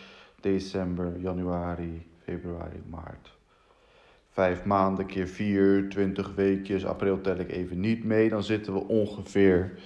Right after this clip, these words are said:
wel op een podcast per week. Dus dat doen we goed. Ik hoop dat jullie er tot zover van hebben genoten. Het wordt alleen maar beter.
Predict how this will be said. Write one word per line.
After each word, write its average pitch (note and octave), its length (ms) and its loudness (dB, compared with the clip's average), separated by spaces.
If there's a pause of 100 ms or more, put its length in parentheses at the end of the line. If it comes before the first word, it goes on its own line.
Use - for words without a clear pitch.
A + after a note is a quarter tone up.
(400)
wel F2 280 6
op F2+ 260 4
een F2+ 140 2
podcast F2+ 520 2
per D#2+ 160 -2
week. - 400 -6 (800)
Dus D#3 120 6
dat G#3 160 12
doen G3 100 10
we E3+ 80 12
goed. D4 360 12 (460)
Ik A#2+ 100 0
hoop A#2 200 6
dat A2+ 140 2
jullie G#2 280 4
er F#2+ 240 6
tot F2 200 -4
zover F#2+ 520 4
van G2 160 0
hebben F#2 180 0
genoten. D#3 640 6 (140)
Het - 100 -8
wordt G2+ 240 0
alleen G2+ 200 6
maar F#2 140 6
beter. B2+ 520 10